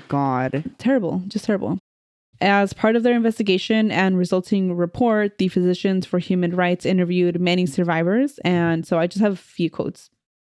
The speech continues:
Speaker 2: from them. So, um, they don't use full names or anything like that. So, like, it'll be, like, Miss E, Mister something, like, first letter.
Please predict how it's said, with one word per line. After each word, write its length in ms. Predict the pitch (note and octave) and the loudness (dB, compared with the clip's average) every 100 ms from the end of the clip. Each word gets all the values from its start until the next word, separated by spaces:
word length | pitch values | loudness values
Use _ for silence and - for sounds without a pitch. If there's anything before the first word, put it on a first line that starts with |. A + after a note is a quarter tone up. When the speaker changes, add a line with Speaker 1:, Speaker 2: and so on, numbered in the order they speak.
| _ _ - | _ _ -8
Speaker 2:
from 180 | F3+ E3+ | -4 -2
them. 200 | D#3+ F3 - - - - - _ | -2 -4 -14 -20 -20 -20 -20 _
So, 500 | - G#3+ G3+ F#3+ F3 | -2 2 2 2 0
um, 460 | G3+ F#3+ F3+ F3+ | 0 2 0 0
they 380 | F#3 G3 F#3+ F#3+ | 2 2 4 2
don't 260 | F#3 A3 A#3+ | 0 0 2
use 180 | A#3 - | 0 0
full 120 | A3 | 0
names 280 | F3+ F3+ F3+ | 2 0 0
or 40 | |
anything 220 | E3+ E3 | -2 -2
like 160 | D#3+ E3 | -2 -2
that. 220 | C#3+ E3+ | -2 0
So, 420 | E3+ D#3+ D3 - - | 0 0 0 -4 -2
like, 260 | E3+ E3 | 0 0
it'll 120 | F3 | 0
be, 140 | F3 E3+ | 0 0
like, 380 | D#3+ E3 - - | 0 -2 -6 -6
Miss 400 | F3+ F3+ F3 - - | 0 0 0 -4 -2
E, 440 | F3+ E3+ E3 E3 | 2 2 2 2
Mister 380 | E3 - - E3+ | -2 -4 -4 -4
something, 500 | - D#3+ D#3+ D3+ D3+ | -2 -4 -2 0 0
like, 280 | - E3+ - | -2 -6 -4
first 320 | - E3 - | -2 -2 -2
letter. 380 | D#3 D#3 D#3+ | -2 0 -2